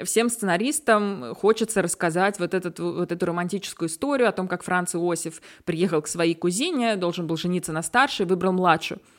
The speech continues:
Фильм это пропускает. Фильм начинается сразу в сочельник, когда Елизавете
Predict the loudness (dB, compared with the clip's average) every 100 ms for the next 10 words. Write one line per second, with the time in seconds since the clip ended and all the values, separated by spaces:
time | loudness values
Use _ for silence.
0 | -20 _ 0 4 4 4 4 2 2 -2
1 | 4 4 4 -2 -2 2 4 2 0 2
2 | 2 2 0 -2 -4 -4 2 6 6 4
3 | -2 -2 0 0 2 0 -2 0 0 4
4 | 4 4 4 4 4 2